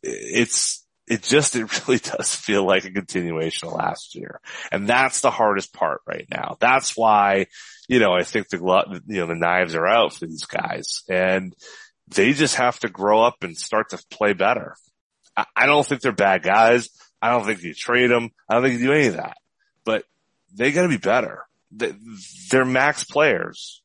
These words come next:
or almost a max player in Jaylen's case. They gotta be better. That's just it. They gotta be consistent. They gotta be, <laughs> they gotta do everything. And that's, and, and they're good enough to do it. That's the part of it. They're good enough to do it.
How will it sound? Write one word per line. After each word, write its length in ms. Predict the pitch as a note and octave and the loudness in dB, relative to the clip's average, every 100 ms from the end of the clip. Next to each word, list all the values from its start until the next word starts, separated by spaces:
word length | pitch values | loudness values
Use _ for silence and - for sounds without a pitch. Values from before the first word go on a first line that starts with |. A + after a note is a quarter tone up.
| _ | _
or 200 | A2 A2+ | 0 2
almost 320 | C3 C#3+ B2 | 2 2 0
a 40 | G2 | -2
max 220 | F2 - | -4 -4
player 240 | - F#2+ | -6 -6
in 60 | E2+ | -2
Jaylen's 400 | F2+ G#2+ D#2+ - | 0 0 -2 -10
case. 440 | - - - - _ - - - _ _ _ _ | -16 -16 -16 -20 _ -20 -20 -20 _ _ _ _
They 100 | - A#2+ | 0 2
gotta 300 | C#3 D3 D3+ | 2 2 2
be 100 | A#2+ | 0
better. 460 | A2+ E3+ C#3+ - - | 0 0 0 -4 -4
That's 220 | B2 - | -4 -4
just 260 | - - B2 | -6 -2 2
it. 260 | F3+ - | 2 2
They 80 | F#2 | 0
gotta 160 | F#2 G#2+ | 0 0
be 100 | A2 | -2
consistent. 760 | - F#2 - D#3 - D3+ C#3+ _ _ - - _ - | -8 -8 -6 -4 -2 -2 -4 _ _ -20 -20 _ -4
They 100 | F#2+ | 0
gotta 200 | G#2+ F#2+ | 2 0
be, 120 | E2+ - | -4 -14
<laughs> 520 | _ - - - - - | _ -12 -12 -12 -12 -6
they 100 | G#2+ | 0
gotta 160 | B2+ | 2
do 120 | B2+ C3 | 4 2
everything. 460 | D3 G3 - - - - - - - _ | 2 -2 -2 -8 -14 -20 -20 -20 -20 _
And 100 | - | -2
that's, 420 | G2 - - - - | 2 2 0 -4 0
and, 160 | A#2+ - | 0 2
and 160 | C#3 | 4
they're 100 | C#3+ | 4
good 200 | D3 D#3 | 4 4
enough 260 | E3+ D#3 C3+ | 4 2 0
to 120 | A2 - | -6 -6
do 180 | A2+ E2+ | -4 -4
it. 120 | - | -6
That's 380 | - C#3+ D3 - | 2 4 4 -2
the 100 | B2 | -6
part 340 | - A2+ F#2+ - | -4 0 0 -2
of 60 | - | -14
it. 100 | - _ _ - _ | -20 _ _ -20 _
They're 160 | G#2 G#2 | -2 -2
good 320 | F#2+ D#3 D3+ | 4 4 4
enough 260 | C#3+ B2+ | 2 2
to 100 | - A#2 | 0 -2
do 200 | F2+ - | -2 -6
it. 120 | - | -12